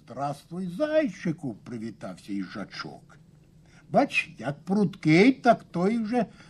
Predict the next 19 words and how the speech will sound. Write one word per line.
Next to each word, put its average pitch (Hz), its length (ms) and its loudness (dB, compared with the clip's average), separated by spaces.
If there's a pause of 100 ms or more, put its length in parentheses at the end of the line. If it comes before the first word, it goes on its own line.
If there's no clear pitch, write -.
зразу, 240 800 8
за 135 80 -10 (100)
самого 123 320 -10
ранку 254 720 -6
в - 580 -14
полі. 101 600 -6 (340)
"А 302 180 6
що 294 460 2
ж 143 60 -2 (160)
бо 160 140 -4
ти 151 380 -6 (540)
думаєш?" — 95 840 0
нечемно 90 760 -12 (480)
відповів 95 600 -12 (220)
заєць. 67 720 -18
"Як, 147 200 -8 (340)
так, 156 240 0
як 156 220 -2
ти 208 280 -2